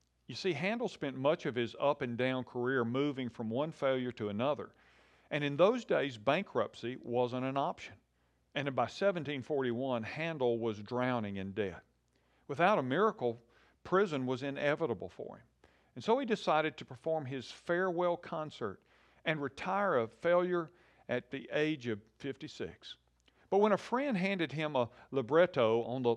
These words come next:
life of Jesus based on selected scriptures from the Bible, everything changed. Handel threw himself into writing and composing, and in a staggering stretch completed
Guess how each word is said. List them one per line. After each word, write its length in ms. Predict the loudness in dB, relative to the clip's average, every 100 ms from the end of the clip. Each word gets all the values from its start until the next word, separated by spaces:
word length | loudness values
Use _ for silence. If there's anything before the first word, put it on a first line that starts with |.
| 0
life 360 | 2 4 4 0
of 140 | -10
Jesus 480 | -6 -4 -4 -8 -8
based 420 | 2 2 2 -2
on 140 | -6 -4
selected 560 | -2 0 0 0 -8
scriptures 580 | -6 -4 -4 -4 -6 -6
from 180 | -4 -4
the 100 | 0
Bible, 580 | 2 2 2 -2 -2 -8 _ _ -2
everything 460 | 0 2 -2 -4 -10
changed. 420 | -10 -12 -12 -20 _ _ _ _ -8
Handel 320 | 0 2 2
threw 240 | 2 4 4
himself 560 | 4 -2 -2 0 -4 -8
into 220 | -8 -4
writing 520 | 0 2 2 0 -6 -6
and 160 | -6 -4
composing, 600 | -6 -2 -2 -2 -10 -18 _ _ _ _ -4
and 120 | -2
in 140 | 0 -2
a 60 |
staggering 760 | -6 -10 -2 0 0 -2 -4 -6
stretch 540 | -8 -2 0 0 -2
completed 600 | -10 -8 -2 -2 0 -4